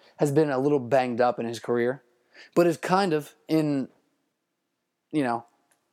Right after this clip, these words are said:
a se-, in a hot take sense of the, of the term, he's a mini LeBron. And <laughs> I'll sl-, I'll slow my roll after I said that. I'll pause for a second so you guys can freak out.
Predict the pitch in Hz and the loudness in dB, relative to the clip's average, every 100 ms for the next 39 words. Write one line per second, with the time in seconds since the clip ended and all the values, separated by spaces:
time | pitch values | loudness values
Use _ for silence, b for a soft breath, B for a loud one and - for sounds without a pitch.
0 | _ _ - - 180 165 165 - 175 170 | _ _ -4 0 0 2 0 2 0 0
1 | - 160 - - - 156 143 135 123 123 | -2 -2 -2 -10 -2 0 0 -2 -2 -2
2 | 117 _ _ 135 120 113 147 139 117 b | -4 _ _ -2 -2 -2 0 0 -4 b
3 | b b b b _ 202 180 170 180 165 | b b b b _ 2 2 2 2 2
4 | 147 156 104 - _ _ _ _ _ _ | 2 2 0 -8 _ _ _ _ _ _
5 | _ _ _ _ _ _ _ _ _ _ | _ _ _ _ _ _ _ _ _ _
6 | _ _ _ _ _ _ _ 160 175 160 | _ _ _ _ _ _ _ 2 2 2
7 | 143 156 185 175 147 151 - - - 156 | -2 0 0 0 0 0 0 0 2 2
8 | 165 - 190 180 147 143 147 131 120 123 | 0 2 2 2 2 2 2 2 0 0
9 | 123 123 131 127 117 117 B B B - | -2 -2 0 0 0 -2 B B B 0
10 | 139 135 156 156 135 131 143 123 117 - | 0 4 2 2 -2 -2 0 -2 -4 -2
11 | 214 139 123 127 - 123 143 117 | 0 0 -2 -6 -6 0 2 0